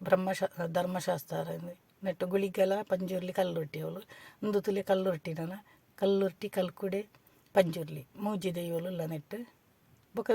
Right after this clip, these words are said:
ದ್-, ಕಲ್ಲುರ್ಟಿ ಕೂಡ ಒಂಜಿ ಅಲ್ಪ ತಿರ್ತೊಂಜಿ ಗುಡಿ ಉಂಡತ್ತೆ, ಐಟ್ ಕಲ್ಲುರ್ಟಿಲ ಪಂಜುರ್ಲಿ, ಜಾಗೆದ ಪಂಜುರ್ಲಿ ನನ್ಪೇರು. ನೆಕ್ಸ್ಟ್ ಗುಳಿಗೆ ಅಂದು. ಗುಳಿಗನಕುಲ್ಲ ನಮ್ಮ ದೇಶ, ನಮ್ಮ ನೆಟ್ಟು ಕ್ಷೇತ್ರಡು ಮಸ್ತ್ ಉಳ್ಳೇರು. ಬೇತಾಳ ಗುಳಿಗೆ, ಮುಳ್ಳು ಗುಳಿಗೆ, ಐಂಚ ಗುಳಿಗನಕುಲು.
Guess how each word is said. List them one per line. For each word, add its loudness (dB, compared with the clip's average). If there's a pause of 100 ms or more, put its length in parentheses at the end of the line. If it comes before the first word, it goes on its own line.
ದ್-, -6
ಕಲ್ಲುರ್ಟಿ 4
ಕೂಡ 4
ಒಂಜಿ 10
ಅಲ್ಪ 4
ತಿರ್ತೊಂಜಿ 4
ಗುಡಿ -2
ಉಂಡತ್ತೆ, -2
ಐಟ್ -2
ಕಲ್ಲುರ್ಟಿಲ 2
ಪಂಜುರ್ಲಿ, 0
ಜಾಗೆದ 4
ಪಂಜುರ್ಲಿ -2
ನನ್ಪೇರು. -6 (640)
ನೆಕ್ಸ್ಟ್ -10
ಗುಳಿಗೆ 0
ಅಂದು. -8 (400)
ಗುಳಿಗನಕುಲ್ಲ 4
ನಮ್ಮ 2 (200)
ದೇಶ, 0
ನಮ್ಮ 2
ನೆಟ್ಟು 0 (560)
ಕ್ಷೇತ್ರಡು 0
ಮಸ್ತ್ -2
ಉಳ್ಳೇರು. -2
ಬೇತಾಳ 2
ಗುಳಿಗೆ, -4
ಮುಳ್ಳು -6
ಗುಳಿಗೆ, -2 (880)
ಐಂಚ -4
ಗುಳಿಗನಕುಲು. -6